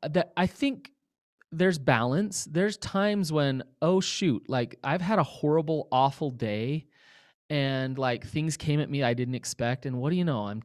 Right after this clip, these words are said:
ten minutes, fifteen minutes late, right? Now, hopefully, you're texting someone or calling them and saying, "Hey, I wanna let you know." Um,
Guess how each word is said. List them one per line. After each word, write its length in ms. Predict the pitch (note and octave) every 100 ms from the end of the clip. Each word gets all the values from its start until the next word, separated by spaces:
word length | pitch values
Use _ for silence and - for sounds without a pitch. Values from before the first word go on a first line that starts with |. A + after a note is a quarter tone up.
| -
ten 200 | - B2
minutes, 340 | A#2+ A#2 - -
fifteen 340 | A#2+ - B2
minutes 260 | G#2+ F#2 -
late, 280 | F#2+ F2+ - _
right? 340 | C3+ G#2+ A2+ B2 _ - - -
Now, 80 | F3
hopefully, 480 | D#3+ A3 C4+ - F3+
you're 160 | D3 B2
texting 560 | - C#3+ C#3 - F3
someone 640 | E3+ F3 E3+ D#3+ D#3+ D#3+ D#3
or 100 | A2
calling 440 | - C#3 C#3+ D3
them 160 | D3 C#3
and 100 | B2+
saying, 240 | C#3 B2+
"Hey, 220 | C3+ D#3
I 80 | B2
wanna 160 | C3 C#3
let 100 | C3
you 60 | A#2+
know." 480 | C3 C#3 G#2+ A#2 - _ - - - _ -
Um, 420 | C3+ A#2+ A#2